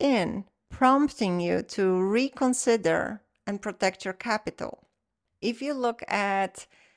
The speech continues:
seasoned traders, traders that have been trading for a long while, much longer than, than I did. I started in two thousand and ten,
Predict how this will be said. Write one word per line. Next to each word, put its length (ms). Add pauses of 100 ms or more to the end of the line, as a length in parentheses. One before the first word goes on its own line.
(140)
seasoned 560
traders, 760 (800)
traders 360
that 160
have 200
been 160
trading 480
for 380
a 100
long 760
while, 360 (300)
much 300
longer 480
than, 320
than 160
I 180
did. 220
I 160
started 380
in 100
two 140
thousand 340
and 120
ten, 360